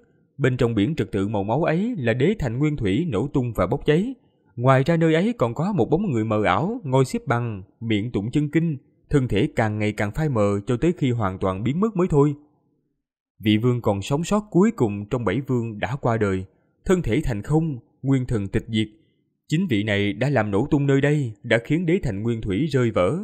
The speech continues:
thiên uyên nổ tung, như vậy mới thành công cho vụ trấn áp cuối cùng. Thời gian cũng không dài lắm,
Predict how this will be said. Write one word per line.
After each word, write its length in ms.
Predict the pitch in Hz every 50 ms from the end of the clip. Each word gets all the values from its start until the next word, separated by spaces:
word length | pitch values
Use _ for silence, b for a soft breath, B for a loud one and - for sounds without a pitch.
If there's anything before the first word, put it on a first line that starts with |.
| 226 _ _ _ - -
thiên 200 | 190 185 175 165
uyên 160 | 175 170 147
nổ 180 | 110 95 147 151
tung, 300 | 175 165 170 160 127 107 110 _ _ _ _ -
như 160 | 127 131 120
vậy 240 | - 101 95 98 110
mới 140 | 139 170 185
thành 260 | - 127 107 104 104
công 260 | - 131 131 131 127
cho 120 | - 131
vụ 220 | 110 104 95 95 101 -
trấn 140 | 139 175
áp 220 | 170 185 196 - -
cuối 180 | 175 185 220 226
cùng. 240 | - - 101 98 95 - _ _ _ _ _ _ _ _ _ _ _ _ _ _ _ _ _ _ _ _ - -
Thời 160 | 117 107 98
gian 280 | 90 107 104 104 104 104
cũng 160 | - 117 131
không 220 | - 135 117 113 104
dài 140 | 95 92
lắm, 320 | 95 104 120 156 190 214